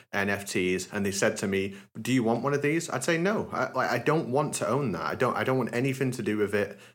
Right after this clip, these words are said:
Um, it's, it's fucking vile.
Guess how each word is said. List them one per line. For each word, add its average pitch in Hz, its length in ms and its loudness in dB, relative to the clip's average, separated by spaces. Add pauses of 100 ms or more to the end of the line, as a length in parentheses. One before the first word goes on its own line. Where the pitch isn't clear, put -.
(200)
Um, 87 440 0 (540)
it's, - 420 -6
it's - 160 -8
fucking 120 460 -4
vile. 98 460 0